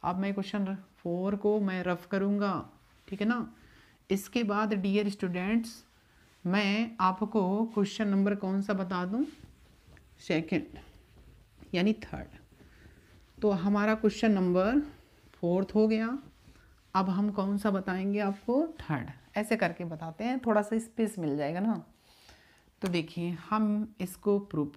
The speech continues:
करते हैं। चलो भैया, लेफ्ट हैंड साइड अब आप लोग समझ गए होंगे, लेफ्ट हैंड साइड tan इनवर्स टू upon इलेवन प्लस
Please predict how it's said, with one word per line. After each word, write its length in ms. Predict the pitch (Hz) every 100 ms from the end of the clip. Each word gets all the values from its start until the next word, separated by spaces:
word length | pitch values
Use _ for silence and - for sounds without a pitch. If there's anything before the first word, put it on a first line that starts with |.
| -
करते 320 | 156 160 170
हैं। 580 | 170 151 160 160 160 - _ _ _ _ _ _ _ _
चलो 360 | - 180 175 175
भैया, 380 | 170 160 160 165 165 160 - _ _ _ _ - - _ - _ _ _ _ _ _ _ _ _ - - -
लेफ्ट 380 | 175 180 185 -
हैंड 260 | 185 185
साइड 400 | 185 185 175 180
अब 120 | 180 175
आप 220 | 175 185
लोग 120 | 180
समझ 340 | - 165 175 175
गए 180 | 175 180
होंगे, 320 | 170 175 175
लेफ्ट 300 | 170 165 -
हैंड 180 | 175 170
साइड 420 | - 170 170 170 151 _ _ - - _ _ - - _ -
tan 260 | 180 180
इनवर्स 840 | 175 170 170 175 175 175 - - - - - _ _ _ _ - - -
टू 160 | 185 185
upon 540 | 180 175 170 175 175 - -
इलेवन 640 | 165 175 180 170 170 180 180 _ _ _ _ _ _ _ _ _ - _
प्लस 400 | 185 180 170 180